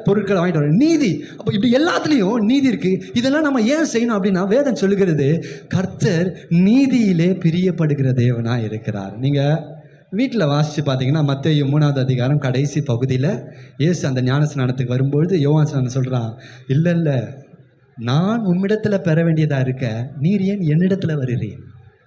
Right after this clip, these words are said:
ஹல்லேலூயா. ஆண்டவர் சொல்றாரு, "இல்ல, இது தேவனுடைய நீதி, இதுதான் கர்த்தர் வைத்திருக்கிறார், நீ இப்பொழுது எனக்கு இடம் கொடு." ஹல்லேலூயா. யோவான் ஸ்நானன் பாத்தீங்கன்னா, "ஐயோ, எப்படி இப்படி?" அப்படிலாம் கேட்கல.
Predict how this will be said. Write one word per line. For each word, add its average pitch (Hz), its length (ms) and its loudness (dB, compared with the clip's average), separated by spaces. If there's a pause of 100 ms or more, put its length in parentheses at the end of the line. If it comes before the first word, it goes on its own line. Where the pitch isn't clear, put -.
(360)
ஹல்லேலூயா. 151 500 2
ஆண்டவர் 147 440 0
சொல்றாரு, 131 140 0
"இல்ல, 127 440 -2 (340)
இது 151 280 4
தேவனுடைய 156 720 4
நீதி, 180 640 4 (800)
இதுதான் 180 380 0
கர்த்தர் 165 380 -2
வைத்திருக்கிறார், 151 920 -2 (340)
நீ 143 80 0
இப்பொழுது 220 600 2
எனக்கு 208 600 -2 (220)
இடம் 165 360 2
கொடு." 117 480 0
ஹல்லேலூயா. 190 800 0 (220)
யோவான் 262 380 0
ஸ்நானன் 196 240 0
பாத்தீங்கன்னா, 185 600 0 (360)
"ஐயோ, 185 220 2
எப்படி 196 300 2
இப்படி?" 185 240 2
அப்படிலாம் 180 380 0
கேட்கல. 143 520 -2